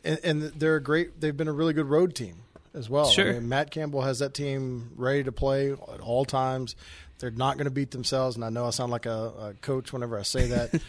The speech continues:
Speaker 2: <laughs>
Speaker 1: but the, you know, with, with the exception of the Iowa game where you had, you know, a, a punt gunner run into a, uh, into a punt receiver, uh, punt returner,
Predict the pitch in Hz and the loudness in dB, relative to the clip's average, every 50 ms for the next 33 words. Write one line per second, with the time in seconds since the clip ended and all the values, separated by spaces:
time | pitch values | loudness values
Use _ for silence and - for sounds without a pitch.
0 | - - - - - - 156 151 143 - - 165 156 170 165 - - 175 156 147 | -6 -6 -6 -8 0 2 2 2 2 -2 -8 -6 -4 -4 -4 -4 -2 0 2 4
1 | 139 139 139 139 - 170 151 151 - 156 - - - 170 147 - 160 151 - - | 2 2 0 -2 -2 0 0 0 0 -4 -10 -8 -2 -2 2 4 4 2 2 4
2 | - 175 151 - - 180 156 151 143 143 127 123 135 147 147 131 127 123 113 120 | 4 4 4 4 4 4 4 4 4 2 4 6 6 8 8 6 4 0 0 -2
3 | 120 120 120 120 120 117 - - 165 139 135 127 127 120 123 123 120 120 120 117 | -2 -2 -2 -4 -6 -8 -10 -8 -6 -4 -2 -2 0 0 0 0 0 0 -2 -4
4 | - 147 127 120 117 113 113 110 - 127 120 - - 139 135 123 120 131 131 127 | -8 -8 -6 -4 -4 -4 -6 -6 -6 -8 6 6 6 6 6 2 -4 -4 -2 -2
5 | 123 123 120 120 117 120 120 120 120 120 120 110 - 120 117 113 113 113 113 107 | -2 -2 -2 -2 -2 -2 -2 -2 -2 -2 -4 -4 -4 -4 -4 -4 -4 -4 -4 -4
6 | 107 107 104 101 101 101 101 117 - - - - - - - - - - 127 113 | -4 -6 -6 -6 -8 -8 -10 -12 -16 -20 -20 -20 -20 -20 -20 -18 -12 -10 -6 -4
7 | 131 123 113 - - 131 123 110 117 113 - - 135 127 120 113 113 107 110 113 | -4 -4 -4 -2 -4 -4 -4 -4 -6 -6 -6 -4 -4 -2 -2 -2 -2 -2 -2 -4
8 | - - - 127 120 113 - - 135 117 120 113 - 131 123 120 113 107 104 | -10 -10 -8 -8 -8 -6 -4 -6 -6 -6 -6 -6 -4 -4 -2 -2 -2 -4 -8